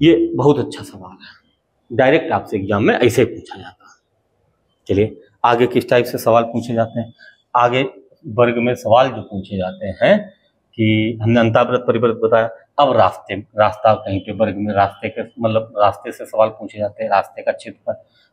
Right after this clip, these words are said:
जैसे वर्ग है ये कोई, अब ये, इस वर्ग की भुजा हमने बीस मान ली, अब कहते हैं, अ, इसके बीचों बीच लंबाई चौड़ाई के समान, लंबाई के समानांतर एक दो मीटर चौड़ी सड़क है।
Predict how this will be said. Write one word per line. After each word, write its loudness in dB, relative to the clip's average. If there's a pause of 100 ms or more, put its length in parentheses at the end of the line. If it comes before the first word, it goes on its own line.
जैसे -2
वर्ग 2
है -6
ये -6
कोई, -8 (340)
अब 4
ये, 4 (120)
इस -6
वर्ग 0
की -6
भुजा 4
हमने 2
बीस 0
मान -10
ली, -18 (300)
अब 2
कहते 2
हैं, 4 (440)
अ, 0
इसके -2
बीचों 2
बीच 2
लंबाई 4
चौड़ाई 2
के -8
समान, 0 (120)
लंबाई 2
के -6
समानांतर 2 (360)
एक -4 (120)
दो 2
मीटर 2
चौड़ी 0
सड़क 0
है। -2